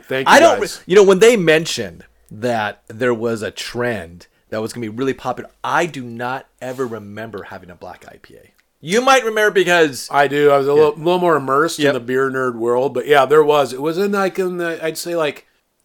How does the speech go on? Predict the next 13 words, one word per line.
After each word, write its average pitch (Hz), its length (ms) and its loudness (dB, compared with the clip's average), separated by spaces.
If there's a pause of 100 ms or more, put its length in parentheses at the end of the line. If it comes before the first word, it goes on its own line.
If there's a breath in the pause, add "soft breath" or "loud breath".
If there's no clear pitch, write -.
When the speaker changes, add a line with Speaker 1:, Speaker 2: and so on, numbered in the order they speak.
(140)
Speaker 1:
two 175 180 -6
thousand 170 600 2
eight 143 340 -6
to 147 100 -14
two 143 180 -6
thousand 131 540 -4
twelve 127 840 -4
might 131 220 -4
have 127 120 -6
been 131 180 -6
the 127 80 -10
time 131 440 -8
when 120 240 -8